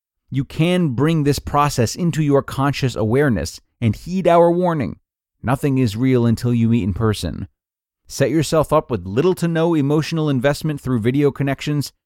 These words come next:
and hold off on any future plans of a relationship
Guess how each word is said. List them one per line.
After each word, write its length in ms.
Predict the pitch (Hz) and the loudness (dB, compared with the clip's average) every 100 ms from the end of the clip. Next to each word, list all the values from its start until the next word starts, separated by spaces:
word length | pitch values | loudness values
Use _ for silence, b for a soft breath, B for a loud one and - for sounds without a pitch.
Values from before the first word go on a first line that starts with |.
| _ _ | _ _
and 180 | 92 90 | -6 -2
hold 220 | 120 143 | 0 2
off 240 | 139 143 - | 2 2 2
on 160 | 110 | 0
any 200 | 135 156 | 2 0
future 380 | - 165 - 147 | 0 -2 0 -2
plans 380 | - 139 147 131 | 0 0 0 -2
of 80 | 123 | 0
a 60 | |
relationship 720 | 117 120 135 - 131 127 120 | 0 2 0 -2 -4 -2 -4